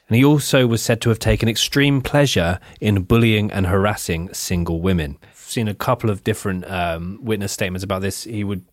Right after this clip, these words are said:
complain if people hadn't cut their grass to a certain length.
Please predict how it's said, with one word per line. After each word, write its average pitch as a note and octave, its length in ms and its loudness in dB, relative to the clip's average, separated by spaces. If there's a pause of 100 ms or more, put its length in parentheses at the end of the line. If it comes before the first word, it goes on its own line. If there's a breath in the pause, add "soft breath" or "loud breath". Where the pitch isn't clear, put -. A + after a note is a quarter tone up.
(160)
complain C3 440 -2
if B2+ 100 -2
people A#2 300 -2
hadn't G#2+ 300 -4
cut A2 180 -2
their G#2 80 -2
grass F#2 360 -4
to F#2 100 -12
a - 40 -10
certain E2 380 -6
length. G2 400 -10